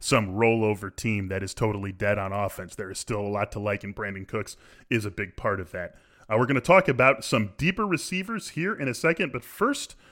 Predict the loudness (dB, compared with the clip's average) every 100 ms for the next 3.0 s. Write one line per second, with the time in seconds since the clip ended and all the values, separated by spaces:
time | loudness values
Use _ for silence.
0 | _ -6 -2 0 0 0 0 0 0 -4
1 | -10 -4 -2 0 -4 -4 -2 -2 -2 -4
2 | -6 -4 -2 -2 -2 -4 -2 -2 -2 -8